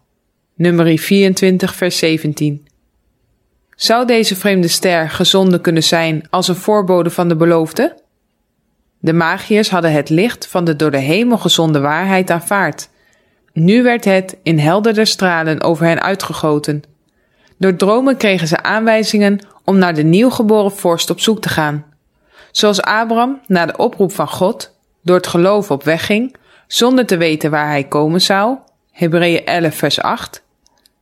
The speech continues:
Zoals Israël door het geloof de wolkenkolom navolgde naar het beloofde land, zo trokken deze heidenen uit de beloofde heiland te bezoeken.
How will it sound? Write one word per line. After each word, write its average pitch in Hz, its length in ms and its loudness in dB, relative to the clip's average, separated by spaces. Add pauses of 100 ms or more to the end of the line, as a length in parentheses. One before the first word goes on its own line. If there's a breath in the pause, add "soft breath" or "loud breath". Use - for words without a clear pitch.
(220)
Zoals 202 380 -2
Israël 208 440 0
door 160 120 2
het 156 120 -2
geloof 175 640 0 (100)
de 170 200 0
wolkenkolom 180 720 2
navolgde 165 640 -2
naar 151 160 0
het 151 120 -6
beloofde 156 480 0
land, 147 420 -2 (320 soft breath)
zo 226 360 2
trokken 190 260 -2
deze 202 340 2
heidenen 165 560 0
uit 254 460 -4
de 151 120 -2
beloofde 165 460 2
heiland 165 360 0
te 160 80 -2
bezoeken. 156 540 -2